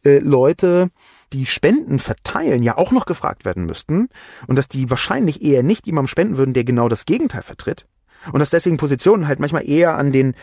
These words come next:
Stromkonzernen als an irgendwie den Gegnern von den Stromkonzernen entlang formuliert werden. Das ist eben auch Teil der Wahrheit. Aber trotzdem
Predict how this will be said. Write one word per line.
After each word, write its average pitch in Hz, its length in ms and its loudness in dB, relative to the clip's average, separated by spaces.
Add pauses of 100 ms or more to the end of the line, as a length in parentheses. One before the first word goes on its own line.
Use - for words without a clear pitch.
(160)
Stromkonzernen 143 840 -2
als 113 160 -4
an 120 140 -2
irgendwie 127 300 -4
den 117 140 0
Gegnern 180 320 0
von 139 120 -4
den 117 100 -2
Stromkonzernen 92 760 -4
entlang 95 380 -4
formuliert 85 540 -6
werden. 113 320 -4 (440)
Das 139 160 -2
ist 180 120 -10
eben 185 180 -2
auch - 160 -4
Teil - 220 -6
der 147 160 2
Wahrheit. 175 320 -2
Aber 151 120 2
trotzdem 220 600 -2